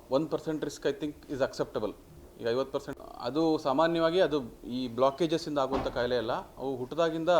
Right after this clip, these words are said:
ಆ ಮಕ್ಕಳಲ್ಲಿ ಹಾರ್ಟಿನ ಸ್ನಾಯುಗಳು, ಮಸಲ್ ಏನಿರುತ್ತೆ, ಮಸಲ್ ದಪ್ಪ ಇರುತ್ತೆ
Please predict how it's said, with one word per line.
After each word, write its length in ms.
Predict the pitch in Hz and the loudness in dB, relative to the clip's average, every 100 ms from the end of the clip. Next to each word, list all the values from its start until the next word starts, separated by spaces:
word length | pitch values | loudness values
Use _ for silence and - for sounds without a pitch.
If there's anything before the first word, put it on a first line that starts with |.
| 143 147 131 - | 6 4 0 -2
ಆ 140 | 127 | -2
ಮಕ್ಕಳಲ್ಲಿ 760 | 127 - - 160 156 165 147 - - - - - | -2 -6 -2 0 2 0 -2 -6 -16 -20 -20 2
ಹಾರ್ಟಿನ 400 | 131 160 180 180 | 6 6 4 -2
ಸ್ನಾಯುಗಳು, 500 | - 139 139 156 139 | -2 2 4 4 2
ಮಸಲ್ 300 | 117 135 165 | 2 4 4
ಏನಿರುತ್ತೆ, 380 | 147 127 - 165 | 4 0 0 -2
ಮಸಲ್ 340 | 139 123 147 | 0 2 4
ದಪ್ಪ 200 | 120 - | 2 6
ಇರುತ್ತೆ 380 | 139 113 - | 4 4 -2